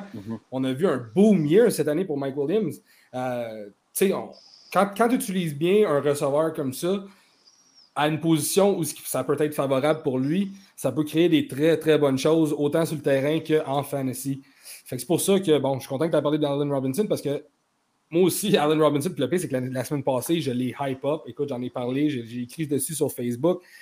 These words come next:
Speaker 2: Je pensais qu'il allait connaître une grosse semaine, puis finalement, ça a été de la grosse vidange. Euh, <laughs> mais je pense que pour l'instant, ça vaut la peine de le stash. Euh, s'il y a vraiment un trade qui arrive cette année avec lui,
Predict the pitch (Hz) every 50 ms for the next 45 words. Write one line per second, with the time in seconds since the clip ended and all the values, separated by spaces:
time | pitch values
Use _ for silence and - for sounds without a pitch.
0 | - - - 135 131 127 147 160 151 143 139 151 139 143 147 147 135 131 135 131
1 | 135 131 - 147 135 139 151 165 156 - - 143 127 123 131 143 151 143 - 117
2 | 110 - 139 131 131 120 117 113 117 139 143 143 120 110 110 101 110 110 110 107
3 | 95 92 - - - - _ _ _ _ _ 120 117 120 123 117 110 110 107 151
4 | - - 165 - 170 147 - 131 135 127 - - 151 175 180 180 - 147 - -
5 | 185 190 185 160 151 147 143 147 - - 139 151 160 151 - 143 123 113 117 143
6 | 147 147 139 127 123 - 147 135 139 139 139 135 123 123 120 120 120 117 113 -
7 | - - - 131 123 123 123 127 120 - - - - - _ _ _ _ _ _
8 | _ 107 113 113 113 110 110 113 110 110 110 - - - - - - 185 190 190
9 | 175 156 135 131 139 135 135 135 139 147 147 143 135 131 - - 147 147 147 151
10 | 147 147 - - 135 123 117 123 135 139 139 131 127 - 139 123 127 131 120 120
11 | 127 135 139 147 - 117 120 123 123 117 120 - 127 127 139 151 151